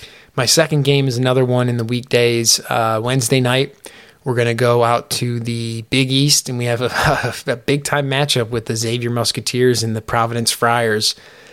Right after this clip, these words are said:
I'm gonna take Xavier in this one. You know, they're at home. Again, I think this is a week where, uh, you know, a couple home teams are gonna get these, these victories earlier on in the week, and, and some, and some big primetime matchups for these conferences. I mean, Xavier and Providence, I believe, are both in the top twenty, both sitting at the top of their,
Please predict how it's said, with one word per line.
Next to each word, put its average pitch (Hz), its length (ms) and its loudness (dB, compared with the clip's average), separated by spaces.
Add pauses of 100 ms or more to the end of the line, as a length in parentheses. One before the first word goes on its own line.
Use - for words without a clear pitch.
(380)
I'm 151 120 2
gonna 196 100 0
take 196 180 4
Xavier 160 320 6
in 135 80 4
this 120 240 0
one. 113 240 -4
You 117 80 -2
know, 120 140 0
they're 123 160 4
at 117 120 2
home. 135 540 4 (840)
Again, 120 360 0
I 120 80 -2
think 120 300 -2
this 123 180 2
is 113 180 -2
a 113 40 -6
week 120 280 -4
where, 113 420 2
uh, 107 420 -2 (680)
you 127 60 0
know, 117 80 2
a 117 40 0
couple 123 260 -2
home 123 160 0
teams 120 280 0
are 117 40 0
gonna 117 160 0
get 113 140 -2
these, 117 320 -4
these 131 340 -4
victories 117 480 -2
earlier 117 340 0
on 113 220 -2
in 110 80 -2
the 113 80 -2
week, 113 380 -6
and, - 80 -12
and 113 520 -10
some, 113 280 -2
and 123 160 -6
some 120 160 -2
big 117 240 -4
primetime 117 480 -2
matchups 113 440 -2
for 120 140 -6
these 113 160 -2
conferences. 113 680 -6
I 110 60 -4
mean, 107 320 -4
Xavier 117 420 -2
and 110 120 -4
Providence, 117 500 -2
I 110 60 -2
believe, 113 360 -6
are 107 60 -6
both 107 320 -4
in 120 140 -8
the 113 80 -6
top - 300 -4
twenty, 135 420 0
both 113 240 -4
sitting 117 320 -2
at - 80 -12
the - 60 -18
top - 280 -4
of 117 60 -6
their, 113 280 -2